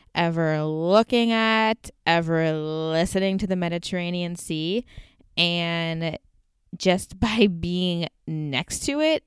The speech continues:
and looking at it, that just made me so incredibly happy. But by,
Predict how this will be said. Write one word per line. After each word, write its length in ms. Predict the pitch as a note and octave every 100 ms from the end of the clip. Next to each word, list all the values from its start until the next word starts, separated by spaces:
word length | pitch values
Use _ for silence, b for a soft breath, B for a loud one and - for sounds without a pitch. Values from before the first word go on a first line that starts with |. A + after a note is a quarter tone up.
| _
and 420 | F#3 E3 D#3 D3
looking 320 | E3 - C#4+ D4
at 160 | D4+
it, 160 | D#4 -
that 160 | G3+
just 200 | - G#3
made 260 | F3 E3+ E3+
me 160 | E3+ F3
so 420 | - D#3 D#3 D#3
incredibly 600 | E3 D#3+ D3+ D3+ D#3 D3+
happy. 560 | D#3 C3+ D#3+ F#3 A3+ - _ _ _ _ _ _ _ _ _ _ _ _ _ _
But 680 | - C#4 G3+ _ - - - - _ _ - _ _ _ _ _ _ _ _ _ _ _ _ _ _ _ _ _ _ -
by, 840 | A3 G3+ G3 F#3+ F#3+ F#3+ F#3+ F#3